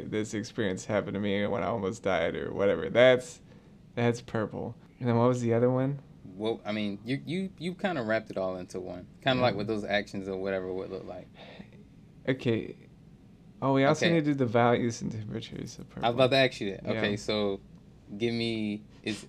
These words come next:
Speaker 2: I'ma ask you, is that your base purple? Is, is, is, do you start at a dark purple? Do you start,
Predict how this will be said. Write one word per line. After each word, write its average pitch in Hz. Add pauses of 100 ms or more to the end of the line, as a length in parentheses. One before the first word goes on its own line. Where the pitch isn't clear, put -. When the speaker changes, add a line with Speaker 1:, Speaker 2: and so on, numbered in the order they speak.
Speaker 2:
I'ma 107
ask 107
you, 95 (520)
is 101
that 101
your 101
base 107
purple? 131
Is, 104 (160)
is, 113 (100)
is, 123
do 110
you 127
start 135
at 113
a 113
dark 110
purple? 117
Do 107
you 104
start, 104